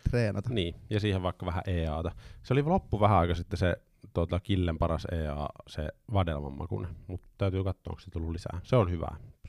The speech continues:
Speaker 2: Sitä mä aion tilaa seuraavaksi.
Speaker 1: Joo.
Speaker 2: Okei.
Speaker 1: Eli
Speaker 2: Next-,
Speaker 1: koodilla vastaanotto.
Speaker 2: koodilla vastaanotto,
Speaker 1: Joo.
Speaker 2: miinus viisitoista prosenttia.
Speaker 1: Yes.
Speaker 2: Ja nextstory piste fi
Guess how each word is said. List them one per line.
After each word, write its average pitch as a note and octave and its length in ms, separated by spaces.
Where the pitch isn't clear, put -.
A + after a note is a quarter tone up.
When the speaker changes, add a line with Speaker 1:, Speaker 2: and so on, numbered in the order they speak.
Speaker 2:
Sitä F#2 200
mä D#2+ 120
aion D#2+ 160
tilaa E2 220
seuraavaksi. - 540
Speaker 1:
Joo. A#2 320
Speaker 2:
Okei. E2+ 260
Speaker 1:
Eli C3 120
Speaker 2:
Next-, C#3+ 100
Speaker 1:
koodilla A2 300
vastaanotto. G#2+ 360
Speaker 2:
koodilla B2+ 260
vastaanotto, E2+ 340
Speaker 1:
Joo. G2+ 100
Speaker 2:
miinus G2+ 200
viisitoista D#2+ 340
prosenttia. - 520
Speaker 1:
Yes. - 180
Speaker 2:
Ja B2 540
nextstory F2+ 480
piste D#2+ 220
fi - 220